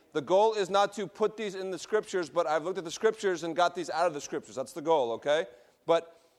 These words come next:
one of the pledges I make to you guys and us as a family is I pledge to be aware of two things for my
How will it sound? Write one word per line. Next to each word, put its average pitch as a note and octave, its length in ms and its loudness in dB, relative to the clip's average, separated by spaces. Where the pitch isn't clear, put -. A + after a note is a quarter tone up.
one D#3+ 140 2
of G3+ 60 0
the G3+ 60 2
pledges G3 360 2
I G3+ 100 6
make G#3 220 -2
to A#3 120 -8
you A#3+ 160 0
guys F#3+ 400 4
and G3 100 -2
us F#3+ 240 2
as F3+ 60 -12
a G3 60 -2
family F3 440 -2
is D#3 200 -2
I F#3 220 4
pledge G#3+ 460 0
to G#3+ 100 -6
be G3 220 -2
aware G3 420 4
of D#3 320 -2
two C#4 200 2
things E3 640 0
for D3+ 140 0
my G3+ 340 4